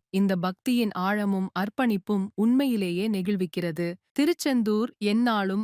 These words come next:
முருக பக்தியின் ஓர் அடையாளம். இந்த உண்டியல் கணக்கெடுப்பும் அதற்கு இன்னொரு சாட்சியம். பக்தர்கள் மனம் நிறைந்த அர்ப்பணிப்பு முருகப்பெருமானின் அருளை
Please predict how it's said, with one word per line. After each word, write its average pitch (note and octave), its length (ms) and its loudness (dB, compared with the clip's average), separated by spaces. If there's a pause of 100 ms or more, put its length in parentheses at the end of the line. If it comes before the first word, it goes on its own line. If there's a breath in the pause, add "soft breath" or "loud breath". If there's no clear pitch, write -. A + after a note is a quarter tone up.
முருக B3 360 2
பக்தியின் G3 520 -2
ஓர் F#3 200 -2
அடையாளம். F#3 600 -2 (360)
இந்த A#3 320 2
உண்டியல் C4 520 2
கணக்கெடுப்பும் G3+ 800 -2
அதற்கு G3+ 500 -2
இன்னொரு A3 340 2
சாட்சியம். F#3 580 -6 (360)
பக்தர்கள் A3 640 0
மனம் G#3 360 0
நிறைந்த G#3+ 420 0
அர்ப்பணிப்பு F#3+ 760 -2 (160)
முருகப்பெருமானின் G3+ 840 0
அருளை G#3 440 0